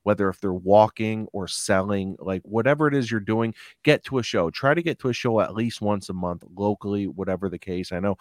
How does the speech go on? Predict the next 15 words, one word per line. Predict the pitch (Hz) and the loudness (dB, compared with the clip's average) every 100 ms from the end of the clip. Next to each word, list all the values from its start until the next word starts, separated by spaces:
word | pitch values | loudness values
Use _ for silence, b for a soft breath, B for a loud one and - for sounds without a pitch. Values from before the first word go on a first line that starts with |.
| B - | B -2
not | 117 95 | 0 2
everyone | 110 107 101 | 0 -2 -2
has | 98 87 | -4 -6
shows | - 98 95 - | -2 0 0 -2
close | - 95 - | -2 -2 -2
to | 92 | -6
them, | 92 | -8
so | - 87 | -8 -10
they | 90 | -10
can't | - 110 90 | -6 -6 -6
make | 92 | -8
it | - | -10
once | 80 90 - | -10 -10 -10
a | |
month, | 87 87 | -8 -8